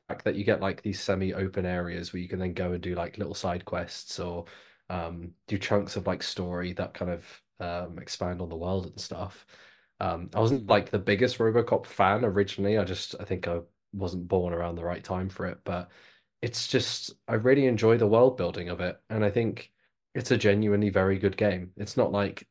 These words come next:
Speaker 1: the best you'll play in terms of mechanics or graphics or whatever. But I think everything that they've done here, they've done it to the best of their ability. Um,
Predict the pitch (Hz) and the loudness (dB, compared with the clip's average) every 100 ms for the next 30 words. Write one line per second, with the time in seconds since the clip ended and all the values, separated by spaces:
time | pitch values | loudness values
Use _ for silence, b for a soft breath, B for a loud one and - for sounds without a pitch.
0 | - 104 101 95 92 - 101 90 92 90 | -8 -4 -2 -2 -4 -4 -4 -4 -4 -4
1 | 90 90 90 87 87 90 90 87 - 95 | -4 -6 -6 -6 -8 -8 -8 -6 -2 -2
2 | 92 - - - - 92 90 73 - 87 | -4 -8 -12 -12 -8 -6 -6 -8 -8 -8
3 | 87 92 95 82 98 B B B B 117 | -4 -4 -4 -8 -10 B B B B 2
4 | 104 131 117 113 107 101 113 104 90 95 | 4 4 4 4 4 2 2 2 0 2
5 | 101 107 92 90 87 90 87 98 95 90 | 4 4 2 -2 -2 -4 0 0 0 -2
6 | - 90 85 87 - - 87 82 87 90 | -4 -4 0 -2 -4 -10 -8 -6 -6 -8
7 | 90 - 85 90 b b b b - 87 | -8 -10 -10 -12 b b b b -8 -6
8 | 80 80 85 | -6 -10 -14